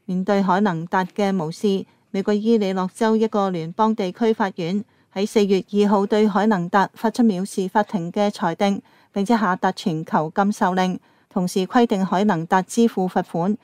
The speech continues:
直至到佢完全遵守法庭禁令。自從二零一七年三月以嚟，海能達同 Motorola 之間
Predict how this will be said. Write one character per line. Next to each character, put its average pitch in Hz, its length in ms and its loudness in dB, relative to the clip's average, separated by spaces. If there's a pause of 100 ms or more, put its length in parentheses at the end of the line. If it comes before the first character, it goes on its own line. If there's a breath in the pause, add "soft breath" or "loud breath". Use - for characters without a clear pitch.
(160 soft breath)
直 - 120 -2
至 233 180 0
到 220 140 2
佢 190 340 0
完 147 140 -4
全 160 280 -6
遵 220 180 0
守 175 220 2
法 190 160 -2
庭 156 220 -4
禁 185 200 -2
令。 175 340 -2 (680)
自 208 120 0
從 190 200 -2
二 180 220 -2
零 170 160 -4
一 214 80 0
七 254 180 -2
年 170 220 0
三 226 260 2
月 202 240 0
以 180 120 -4
嚟， 175 220 0 (220)
海 185 180 2
能 180 240 0
達 185 220 0 (100)
同 170 260 -2
Motorola 214 680 2
之 226 180 -2
間 220 280 4